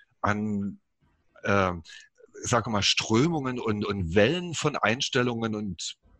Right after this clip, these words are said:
Meinungen, die gerade in der Masse herrschen, orientiert. Und das unterhöhlt,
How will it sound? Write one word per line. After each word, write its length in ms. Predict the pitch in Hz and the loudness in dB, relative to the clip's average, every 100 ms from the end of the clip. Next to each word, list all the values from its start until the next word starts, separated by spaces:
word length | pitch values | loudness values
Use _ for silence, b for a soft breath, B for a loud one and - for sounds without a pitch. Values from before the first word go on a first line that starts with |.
| _ - | _ -18
Meinungen, 640 | 92 87 92 139 165 135 | -8 0 2 2 0 -2
die 80 | 117 | -2
gerade 260 | - 107 107 | -2 -2 -2
in 80 | |
der 100 | 101 | -2
Masse 340 | 92 113 151 107 | -2 -2 0 0
herrschen, 320 | 92 85 - | 0 -2 -6
orientiert. 580 | 80 78 76 - 73 - B B B B | -10 -12 -12 -8 -8 -8 B B B B
Und 320 | 98 92 - - _ _ _ | -6 -6 -10 -16 _ _ _
das 280 | - 131 - | 0 0 0
unterhöhlt, 800 | - 110 104 95 120 156 - | -4 -2 -2 2 2 2 -6